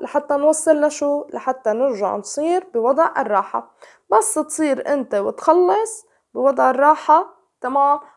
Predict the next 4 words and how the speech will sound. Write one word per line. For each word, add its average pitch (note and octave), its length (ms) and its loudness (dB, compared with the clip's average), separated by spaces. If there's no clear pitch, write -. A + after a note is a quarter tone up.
فتحسن C4+ 1080 -2
تستجيب B3 760 -10
لأمك. A#3+ 1600 -4
مزبوط؟ C4 580 0